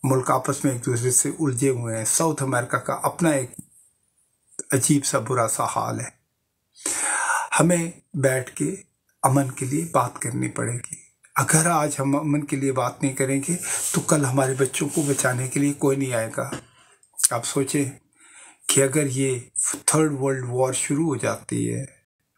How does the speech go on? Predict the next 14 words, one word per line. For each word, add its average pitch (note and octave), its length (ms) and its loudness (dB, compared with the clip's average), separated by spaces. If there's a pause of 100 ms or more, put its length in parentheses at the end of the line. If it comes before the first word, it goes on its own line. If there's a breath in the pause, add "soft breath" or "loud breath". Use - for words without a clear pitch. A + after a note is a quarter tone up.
और C#3 200 4
अगर B2 380 -2 (500 loud breath)
ये C3+ 80 4
जो C3 380 2 (180)
छुरियां C#3 300 0
हम C3 120 -4
एक A#2 140 -6
दूसरे B2+ 320 -2
पर B2 180 -4
मार A#2+ 320 2
रहे A2 160 -4
हैं, - 160 -8 (300 loud breath)
ये D#3 100 8
पूरे, E3+ 360 2